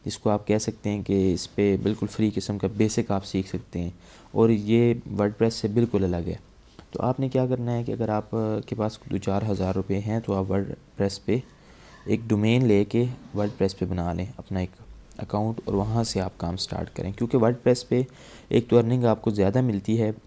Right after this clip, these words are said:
क्योंकि आपकी जो डोमेन होती है, अ, ब्लॉगर पे, तो ब्लॉगर की होस्टिंग जो होती है ना वो Google अपनी तरफ से जे-, देता है, यानी जहाँ पे आप अपना डेटा स्टोर करेंगे पन्द्रह जी बी Google आपको देगा और वहाँ पे आपने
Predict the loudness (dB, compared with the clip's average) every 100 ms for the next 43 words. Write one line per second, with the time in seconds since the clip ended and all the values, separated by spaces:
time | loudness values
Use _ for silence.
0 | -20 _ -4 -2 2 4 4 4 2 0
1 | -2 -4 0 2 0 2 0 0 0 0
2 | 0 0 -2 -6 -14 -14 -8 -4 -4 0
3 | 4 6 6 4 2 0 -6 -20 -20 -20
4 | -20 -20 -20 _ _ -6 -2 4 4 4
5 | 2 2 2 2 2 2 2 0 0 0
6 | 0 -6 -12 -20 -20 -20 0 2 4 4
7 | 4 4 4 2 2 2 0 -2 0 -4
8 | -2 -4 -2 -2 -2 -2 -2 -2 -4 -4
9 | -2 0 0 -2 0 2 2 0 0 0
10 | 0 2 2 0 -4 -4 -2 0 0 -2
11 | 0 2 4 2 -2 -12 -20 -20 -20 -4
12 | 0 2 2 2 2 0 0 -2 -6